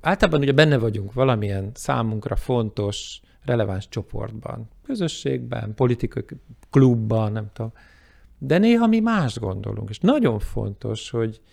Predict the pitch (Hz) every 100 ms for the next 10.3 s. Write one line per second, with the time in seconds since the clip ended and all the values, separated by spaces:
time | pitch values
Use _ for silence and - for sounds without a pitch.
0 | _ _ _ - 120 131 180 247 196 123
1 | 120 113 113 123 123 113 214 294 131 104
2 | - 113 110 127 208 - - 113 113 139
3 | 139 131 123 - 123 127 - _ - _
4 | - 117 175 208 185 156 147 139 131 -
5 | 127 120 127 117 113 113 113 113 110 -
6 | 117 - 110 - 107 107 101 - - 127
7 | 135 123 117 113 113 127 127 123 117 107
8 | - 110 107 107 - - - - - 160
9 | 131 107 101 104 - 143 127 127 - -
10 | 151 175